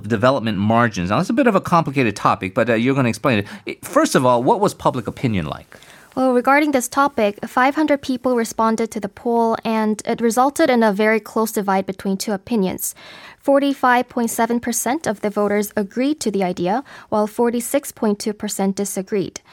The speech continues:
Speaker 2: And eight point one percent responded they are not sure. And within each opinion, voters revealed the degree of how much they agree or disagree to the policy.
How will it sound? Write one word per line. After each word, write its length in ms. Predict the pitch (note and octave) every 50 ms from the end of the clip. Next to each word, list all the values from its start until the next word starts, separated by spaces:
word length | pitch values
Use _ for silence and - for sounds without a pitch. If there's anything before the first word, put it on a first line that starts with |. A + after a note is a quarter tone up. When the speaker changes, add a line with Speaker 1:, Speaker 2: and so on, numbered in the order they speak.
| - - - - - - - -
Speaker 2:
And 120 | - A#3 -
eight 160 | B3+ C4+ C4
point 180 | - C4+ B3
one 160 | A3+ A#3 A3+ A#3
percent 400 | C4 B3 - - A#3 A#3+ D4 C#4+
responded 520 | A#3+ - - - G3+ G3+ G3 G#3 G3 F#3+
they 100 | F#3+ F#3
are 80 | F3+ F3
not 160 | E3+ E3 G3+
sure. 400 | - - - G3+ D#3 - - - _ _ - - - - - - _ -
And 260 | - B3+ B3+ B3+ B3
within 300 | B3 B3+ A#3+ C#4+ E4 F4
each 260 | D4+ C4+ C#4 - - -
opinion, 560 | A#3+ - - C4+ C#4 C4 A3 G3 G3 G3 - -
voters 420 | G#3 B3 A#3 A#3+ B3 B3+ B3+ A#3
revealed 480 | A3 G#3 A3+ A#3 A#3+ A#3 A3+ A#3 - - - _
the 120 | - A3+
degree 360 | G#3 A3+ G#3 - B3 B3 B3+ A#3+
of 180 | A3 - -
how 80 | B3+ B3+
much 240 | B3 A#3+ A#3 - -
they 120 | A#3 G#3
agree 440 | G3+ F#3+ G3 - C4 C#4 C#4+ C#4 B3
or 180 | - G#3+ G#3
disagree 540 | G3+ - C4 C4+ - - A#3+ - G3+ F#3+ F#3+
to 160 | F#3+ - G#3
the 80 | G3 G3
policy. 560 | - - G#3 G3 - G3 - - - - -